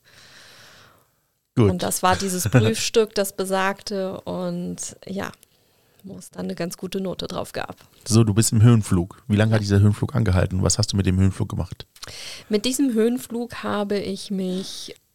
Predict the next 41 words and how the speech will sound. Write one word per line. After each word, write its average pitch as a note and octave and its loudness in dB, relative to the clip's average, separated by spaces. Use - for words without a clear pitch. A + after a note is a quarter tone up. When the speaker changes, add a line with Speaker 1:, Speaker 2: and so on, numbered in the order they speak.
Speaker 2:
beworben G3 0
bei G3 -2
Arbeitgebern, F#3+ -4
weil G3 -6
ich - -10
mir G#3 -6
gesagt F#3 -6
habe, B3 -6
selbstständig B3 -2
sein B3 -8
ist - -10
alles G#3 -6
gut G3+ -10
und F3+ -8
schön, B3 -6
dafür F#3+ -8
bin G#3 -4
ich G3+ -6
jetzt G3+ -10
noch G3+ -6
nicht F#3+ -8
bereit. F3 -6
Speaker 1:
Mhm. G#2+ 2
Speaker 2:
Ich - -12
muss A3 -6
erstmal G3+ -4
noch G3 -6
ein F#3+ -10
paar G3 -8
Stationen G3+ -4
ausprobieren, A3+ -4
um G3 -6
auch G3+ -8
zu - -10
gucken, A3+ -6
wie G#3 -4
es G3+ -8
da G3+ -6
draußen G3+ -6
so F#3+ -8
läuft, A#3+ -4